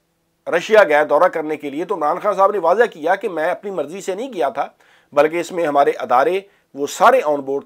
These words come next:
थे, सारे एक पेज पर थे। ये एक स्टेट विजिट था जो कि पहले प्लान किया गया था। इमरान खान साहब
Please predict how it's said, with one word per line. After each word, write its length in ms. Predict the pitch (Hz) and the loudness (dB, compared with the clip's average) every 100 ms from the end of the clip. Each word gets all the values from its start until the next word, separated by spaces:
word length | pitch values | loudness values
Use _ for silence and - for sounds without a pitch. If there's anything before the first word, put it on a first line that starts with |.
| 143 | -8
थे, 100 | 185 - _ _ _ _ | -10 -12 _ _ _ _
सारे 240 | 165 214 254 | 6 6 6
एक 180 | 160 156 - | 2 -4 -6
पेज 200 | 143 131 | -6 -4
पर 160 | 131 | -4
थे। 160 | - 156 214 _ _ | -4 -10 -10 _ _
ये 140 | 123 160 160 | -4 -2 -2
एक 160 | 160 | -6
स्टेट 300 | - 156 190 | -8 -2 -2
विजिट 280 | 151 131 131 | -2 -6 -4
था 180 | - 147 | 0 0
जो 140 | 160 | -2
कि 100 | 160 - | -6 -4
पहले 300 | 175 226 233 | 0 2 2
प्लान 260 | 160 143 | 2 -4
किया 220 | 127 131 | -4 -6
गया 180 | 117 107 | -4 -6
था। 160 | 101 147 - _ _ _ | -8 -10 -10 _ _ _
इमरान 240 | 131 127 156 | -2 0 2
खान 180 | 180 175 | 0 2
साहब 360 | - 170 165 | 4 2 0